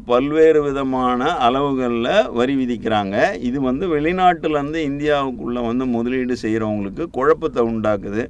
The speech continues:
ஒவ்வொரு ஸ்டேட்லேருந்தும் ஒவ்வொரு மாதிரி இருக்கு வரிகள், அது ஒவ்வொரு அளவு இருக்கு. அதனால எந்த ஸ்டேட்ல எவ்வளோங்கிறதுல குழப்பம் ஏற்படுது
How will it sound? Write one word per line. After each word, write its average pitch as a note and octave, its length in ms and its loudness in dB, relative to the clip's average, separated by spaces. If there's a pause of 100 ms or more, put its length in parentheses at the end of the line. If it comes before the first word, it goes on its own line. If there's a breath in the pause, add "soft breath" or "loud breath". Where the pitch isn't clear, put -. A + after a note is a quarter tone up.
(280 soft breath)
ஒவ்வொரு D3 400 2
ஸ்டேட்லேருந்தும் C#3+ 580 2
ஒவ்வொரு C#3 320 -2
மாதிரி B2+ 300 0
இருக்கு A#2 320 -2
வரிகள், G#2+ 480 -2 (320 soft breath)
அது D3 320 4
ஒவ்வொரு D#3+ 360 6
அளவு D#3 340 8
இருக்கு. B2+ 460 -2 (300 soft breath)
அதனால B2+ 560 4
எந்த E3 320 0
ஸ்டேட்ல C#3+ 640 -2
எவ்வளோங்கிறதுல B2 880 -2
குழப்பம் C#3 460 0
ஏற்படுது B2 680 -4